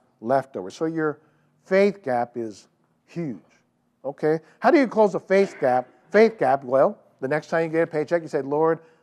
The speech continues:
I've, I've been negligent in my giving. I put you last, I am gonna put you first." So you close the faith gap by, by saying, "The next paycheck, I am going to give, uh, like I'm supposed to."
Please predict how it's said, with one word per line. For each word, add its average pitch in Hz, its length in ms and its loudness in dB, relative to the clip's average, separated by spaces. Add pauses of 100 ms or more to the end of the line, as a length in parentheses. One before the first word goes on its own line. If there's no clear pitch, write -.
I've, 131 240 -4 (420)
I've 131 200 -10
been 131 260 -6 (160)
negligent 175 580 -2
in 156 120 -2
my 139 120 -4
giving. 185 480 -2 (520)
I 131 80 -8
put 165 260 -8
you 165 100 -2
last, 160 340 -2
I 151 120 -6
am 147 120 -8
gonna 139 140 -6
put 160 220 -12
you 160 80 -6
first." 185 300 -6
So 170 80 -4
you 175 100 -2
close 214 400 2
the 180 80 -6
faith 185 300 0
gap 147 240 0 (200)
by, 151 260 -2 (200)
by 151 140 -2
saying, 160 420 -2
"The 135 80 -6
next 185 260 -2
paycheck, 180 400 0
I 143 140 -8
am 151 140 -8
going 143 160 -6
to 139 60 -10
give, 120 440 -4 (400)
uh, 117 160 -8
like 123 220 -10
I'm 104 100 -12
supposed - 640 -10
to." 85 120 -16